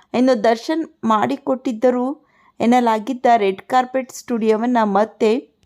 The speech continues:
ಆರ್ ಆರ್ ನಗರದಲ್ಲಿ ದರ್ಶನ್ ಅವರ ಬರ್ತ್‌ಡೇ ದಿನವೇ ರೀಓಪನ್ ಮಾಡಲು ಸಕಲ ತಯಾರಿ ನಡೆಸಿದ್ದಾರಂತೆ. ಆದರೆ ದರ್ಶನ್ ಅವರು ಮಾತ್ರ ಮತ್ತೆ "ನಾನು ಪತ್ನಿಯನ್ನ ಬಿಟ್ಟು ಕೊಡುವ ಮಾತೇ ಇಲ್ಲ" ಎನ್ನುತ್ತಿದ್ದಾರಂತೆ.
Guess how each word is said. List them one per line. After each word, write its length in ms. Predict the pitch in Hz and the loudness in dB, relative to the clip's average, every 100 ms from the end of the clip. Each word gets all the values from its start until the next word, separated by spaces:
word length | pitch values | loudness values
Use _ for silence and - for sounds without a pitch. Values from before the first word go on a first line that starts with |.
| _ _ _ - | _ _ _ 0
ಆರ್ 260 | 240 269 320 | 2 4 2
ಆರ್ 120 | 359 | 0
ನಗರದಲ್ಲಿ 680 | 311 247 240 247 254 240 208 | -2 -2 -2 -2 -2 -2 0
ದರ್ಶನ್ 340 | 196 - 262 | -2 -2 -4
ಅವರ 300 | 247 226 214 | -4 -2 0
ಬರ್ತ್‌ಡೇ 580 | 190 190 220 - 277 226 | 0 0 -2 -4 -2 -2
ದಿನವೇ 580 | 208 233 254 220 277 - _ _ _ _ - | -2 -2 0 0 0 -6 _ _ _ _ -2
ರೀಓಪನ್ 720 | 240 311 311 285 294 269 247 | 2 2 2 0 2 2 2
ಮಾಡಲು 360 | 233 247 220 | 2 4 2
ಸಕಲ 440 | 226 - 214 277 247 226 | 0 -4 -4 -2 0 0
ತಯಾರಿ 460 | 208 175 196 214 | 0 0 0 -2
ನಡೆಸಿದ್ದಾರಂತೆ. 960 | 208 185 - 170 - 156 151 151 - - _ _ _ _ - - | -4 -6 -8 -10 -4 -2 -2 -6 -10 -12 _ _ _ _ -20 -4
ಆದರೆ 560 | 139 180 196 202 208 196 | 2 2 2 2 2 2
ದರ್ಶನ್ 360 | 185 - 240 233 | 0 0 -4 -2
ಅವರು 260 | 214 220 | 0 0
ಮಾತ್ರ 360 | 214 208 226 214 208 | 0 -2 0 0 2
ಮತ್ತೆ 720 | 202 208 - 214 226 320 _ _ _ _ | 2 0 0 0 0 -2 _ _ _ _
"ನಾನು 420 | 214 233 254 233 240 | 0 2 2 -2 -2
ಪತ್ನಿಯನ್ನ 560 | 233 233 269 269 247 233 | -2 -2 -4 -2 2 0
ಬಿಟ್ಟು 360 | 202 226 - 277 | 0 -6 -8 -4
ಕೊಡುವ 480 | 269 240 226 220 | -2 -2 0 0
ಮಾತೇ 500 | 214 180 196 214 254 | 0 0 -2 -2 -4
ಇಲ್ಲ" 160 | 240 220 214 - 196 | -2 0 0 -2 -4
ಎನ್ನುತ್ತಿದ್ದಾರಂತೆ. 960 | 214 202 196 165 180 165 156 147 - | -4 -4 -8 -4 -2 0 -2 -6 -14